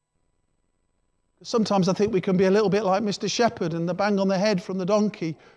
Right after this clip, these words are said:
and we've forgotten our identity. We don't recognize those around us. We're going it alone. We don't know why we're doing what we're doing,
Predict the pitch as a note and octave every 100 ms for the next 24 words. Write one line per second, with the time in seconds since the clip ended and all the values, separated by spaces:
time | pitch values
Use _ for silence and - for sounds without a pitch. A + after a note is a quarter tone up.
0 | - G3 G#3 - G#3 A3+ A3+ G#3 G3+ G3+
1 | F#3+ G#3+ G#3 F#3+ E3+ - D3 C#3+ - -
2 | - G#3+ A3+ C4 G3 G#3+ - G3 G3+ F#3+
3 | E3+ G3 F#3+ F#3+ F#3+ F#3+ G3 F#3 E3 -
4 | F3+ G3 G3 G3 F3+ F#3 F#3+ F#3 D#3+ D3+
5 | D3 _ _ _ _ _ _ _ _ _
6 | G3+ A#3 A3+ A#3 G#3+ G#3 G3 G3+ G#3 G3
7 | F3+ E3 F#3+ E3+ E3+ F3 G3 E3+ G3 F3
8 | C3+